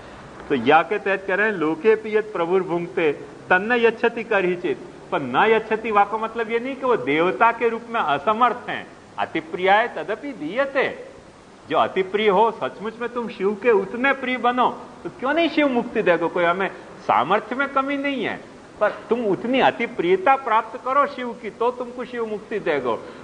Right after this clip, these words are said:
अति प्रियता तुम प्राप्त करो विष्णु की, तो विष्णु तुमको भोग भी देगो। क्यों नहीं देगो?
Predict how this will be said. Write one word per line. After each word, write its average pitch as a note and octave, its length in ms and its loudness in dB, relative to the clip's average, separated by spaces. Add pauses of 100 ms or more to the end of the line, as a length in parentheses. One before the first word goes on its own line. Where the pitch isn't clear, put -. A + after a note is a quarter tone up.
(140)
अति D#3 220 2
प्रियता A#3 540 2
तुम C#4 160 -2
प्राप्त A#3+ 520 0
करो C4+ 200 2
विष्णु A3+ 360 -6
की, C4 120 -10
तो B3+ 140 -4
विष्णु C4 300 -4
तुमको C4 300 -6
भोग B3+ 320 2
भी C4+ 120 -4
देगो। G3 300 2
क्यों E3 180 -2
नहीं D4 140 -6
देगो? C3+ 340 2